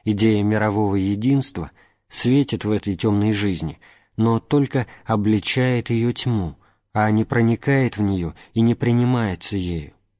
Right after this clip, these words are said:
"И свет во тьме светится, и тьма его не объят". Светился свет божественного Логоса во тьме первобытного язычества,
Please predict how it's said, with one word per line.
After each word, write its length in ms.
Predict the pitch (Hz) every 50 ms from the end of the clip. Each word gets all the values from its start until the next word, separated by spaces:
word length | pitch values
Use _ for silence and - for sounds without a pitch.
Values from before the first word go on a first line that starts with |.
| _ _ _ _ _ _ _ _ _ _ _ _ _ _ _ _ _ _ _ _ _ _ _ _ _
"И 160 | _ 120 113 -
свет 480 | - - 110 101 107 113 113 - -
во 120 | 104 110 110
тьме 320 | - - 123 127 120 107
светится, 720 | - - - 107 107 101 90 - 90 82 - - - - - - - _ _
и 160 | - 113 104
тьма 300 | - - 110 107 110 110
его 320 | 104 98 98 92 98 101
не 200 | 98 92 95 98
объят". 560 | 98 92 98 104 104 104 95 85 80 - - _ _ _ _ _ _ _ _ _ _ _ _ _ _ _ _ _ _ _ _ _ _ _ _ _ _ _ _ _ _ _ _ _ _ _ _ _ _ _ _
Светился 800 | - - - 113 113 104 - - 151 156 147 - - - 123 117
свет 360 | - - 123 120 127 123 104
божественного 840 | 98 98 113 110 95 117 120 113 - - 113 113 110 107 104 101 107
Логоса 580 | 107 113 135 143 131 104 95 - - - 80 - - - - - _ _
во 160 | 98 107 107
тьме 320 | 104 - 120 123 131 131
первобытного 720 | 123 - 120 113 110 117 110 107 120 113 - 117 113 110
язычества, 840 | 113 113 117 123 117 117 127 110 87 - - 85 - - - 78 -